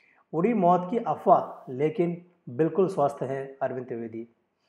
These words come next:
बयासी साल के अरविंद त्रिवेदी की हाल ही में मौत की अफवाह उड़ी, जिसे उनके भतीजे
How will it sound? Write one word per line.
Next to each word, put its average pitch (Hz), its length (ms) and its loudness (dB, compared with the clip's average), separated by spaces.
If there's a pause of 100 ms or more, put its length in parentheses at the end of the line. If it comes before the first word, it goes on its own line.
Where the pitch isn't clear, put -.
(280)
बयासी 175 480 0
साल 160 260 2
के 165 120 -4
अरविंद 175 380 -2
त्रिवेदी 151 420 -2
की 143 480 -8 (240)
हाल 180 240 4
ही 208 100 2
में 160 180 0
मौत 147 420 0
की 196 80 0
अफवाह 147 320 2
उड़ी, 127 320 -6 (1160)
जिसे 135 380 0
उनके 143 480 -2 (280)
भतीजे 165 800 -2